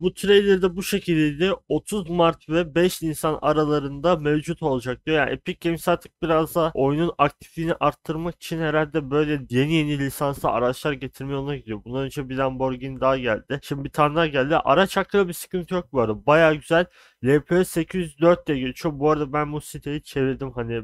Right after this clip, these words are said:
harfler biraz garip gözükürse kusura bakmayın. Şimdi Rocket League'e geliyor demiş. Burada çok önemli yerleri okuyacağım. Cüretkar motoruyla falan filan burada lap salatası yapmış biraz da. Şimdi bakın burası önemli. Bin yüz krediye geliyor. Dört tane paket var.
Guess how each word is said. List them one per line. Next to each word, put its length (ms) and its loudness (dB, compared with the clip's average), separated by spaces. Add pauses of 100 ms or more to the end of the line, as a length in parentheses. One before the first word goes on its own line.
harfler 480 0
biraz 260 -2
garip 240 -6
gözükürse 640 -8
kusura 400 -6
bakmayın. 300 -6
Şimdi 500 -8
Rocket 320 2
League'e 200 0
geliyor 360 -2
demiş. 280 -6
Burada 180 -2
çok 300 -10
önemli 360 -2
yerleri 340 0
okuyacağım. 600 -4
Cüretkar 540 4
motoruyla 840 -2
falan 340 0
filan 320 -6
burada 320 -4
lap 200 0
salatası 460 -8
yapmış 400 -10
biraz 220 -4
da. 80 -2
Şimdi 420 -2
bakın 340 -2
burası 360 2
önemli. 420 -2
Bin 140 -2
yüz 260 -4
krediye 440 -4
geliyor. 480 -2
Dört 300 6
tane 260 6
paket 520 -6
var. 260 -4